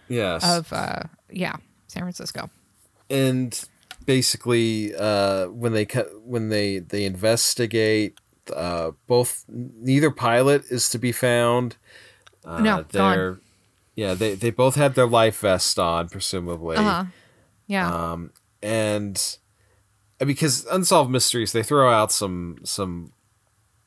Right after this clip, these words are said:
Speaker 1: some different ideas, and one was like,
Speaker 2: Yeah.
Speaker 1: maybe they actually got captured by a Japanese sub.
Speaker 2: Yeah.
Speaker 1: Uh, but the, uh, the sort of, um, thing that throws a wrench into that idea is the, the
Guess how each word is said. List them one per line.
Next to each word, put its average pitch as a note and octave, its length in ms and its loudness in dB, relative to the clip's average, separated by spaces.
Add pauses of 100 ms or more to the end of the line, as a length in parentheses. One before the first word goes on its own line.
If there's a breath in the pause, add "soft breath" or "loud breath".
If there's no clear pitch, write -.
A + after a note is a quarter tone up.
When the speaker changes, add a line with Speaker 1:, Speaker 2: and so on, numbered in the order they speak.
(420)
Speaker 1:
some G2+ 400 -10
different A2+ 320 -4
ideas, F2+ 520 -4
and F#2+ 120 -8
one G2+ 220 -2
was F#2 220 -6
like, F2+ 100 -2
Speaker 2:
Yeah. F#2+ 140 -2
Speaker 1:
maybe F#2+ 220 -4
they G#2 180 0
actually G#2 340 -2
got G2+ 200 -2
captured G#2+ 540 -6
by D#2 160 -6
a D#2+ 340 -10
Japanese F#2 580 -6
sub. G#2 500 2 (560 soft breath)
Speaker 2:
Yeah. G#3+ 240 0
Speaker 1:
Uh, F#2 180 -2 (260)
but A#2 300 0
the, G#2+ 320 2
uh, G2 200 2
the G2+ 160 -6
sort C3 240 2
of, G2+ 340 -4 (880)
um, D#2+ 580 -10 (380)
thing C3 220 0
that F2+ 200 -2
throws B2+ 360 0
a A2 40 2
wrench A2+ 320 -2
into F#2+ 160 -6
that G#2+ 340 -2 (280)
idea F2 540 -4
is E2+ 400 -8
the, F2+ 460 -2
the F2 320 -8